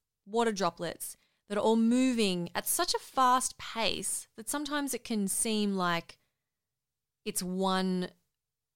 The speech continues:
piece. You know, it's made up of one thing and it's just constantly there. But in reality, it's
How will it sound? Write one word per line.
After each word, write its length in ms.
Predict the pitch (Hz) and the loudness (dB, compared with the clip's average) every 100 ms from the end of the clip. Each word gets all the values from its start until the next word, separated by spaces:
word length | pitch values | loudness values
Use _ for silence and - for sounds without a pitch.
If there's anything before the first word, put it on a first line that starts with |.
| _ _ _ _ _ | _ _ _ _ _
piece. 460 | 208 165 - - - _ _ _ | -10 -8 -8 -12 -16 _ _ _
You 80 | - | -18
know, 80 | 160 | -12
it's 160 | 156 196 | -8 -4
made 160 | 180 | -2
up 140 | 180 180 | -2 -6
of 80 | |
one 320 | 170 190 208 208 | -10 0 2 2
thing 400 | - 185 175 175 - _ - | -2 -2 0 -4 -10 _ -6
and 100 | 180 | 0
it's 100 | 175 | 2
just 240 | 208 - _ | 0 -2 _
constantly 580 | - 196 196 - - 170 | -6 -2 -2 -4 -6 -6
there. 300 | 165 143 147 - _ _ _ _ _ _ | -6 -8 -12 -18 _ _ _ _ _ _
But 100 | - | -4
in 80 | 226 | 0
reality, 720 | 226 214 240 254 220 160 107 - _ _ _ _ _ - | 2 4 4 2 0 -4 -8 -14 _ _ _ _ _ -8
it's 300 | 190 - | -4 -4